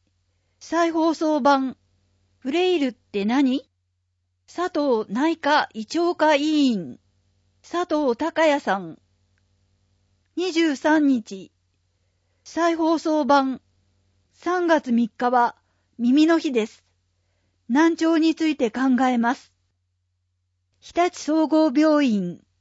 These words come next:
飯塚啓二さん。放送内容は変更になることがあります。聞きたい内容やテーマがあれば、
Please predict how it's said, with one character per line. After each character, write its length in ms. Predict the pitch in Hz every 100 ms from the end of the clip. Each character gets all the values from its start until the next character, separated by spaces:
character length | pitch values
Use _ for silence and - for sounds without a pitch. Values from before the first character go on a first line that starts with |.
| _ -
飯 260 | 302 320
塚 260 | 320 311 294
啓 240 | 330 320
二 120 | 240
さ 200 | 214 190
ん。 180 | 196 156 _ _ _ _ _ _ _ _ _ _ _ _ _ _ _
放 220 | 320 349
送 260 | 330 330 311
内 280 | 330 339
容 240 | 294 269 233
は 260 | 220 214 -
変 300 | 233 311 302
更 180 | 311
に 140 | 311 302
な 100 | 320
る 120 | 320
こ 120 | 247
と 120 | 285
が 140 | 277 285
あ 60 |
り 120 | 233 196
ま 160 | 214
す。 180 | - _ _ _ _ _ _ _ _ _ _ _ _ _ _
聞 140 | -
き 100 | -
た 180 | - 349
い 60 | 330
内 300 | 320 320 311
容 240 | 320 311
や 340 | 294 294 - -
テ 180 | 359
ー 40 | 339
マ 160 | 311
が 140 | 254 262
あ 40 |
れ 140 | 254 208
ば、 260 | 196 -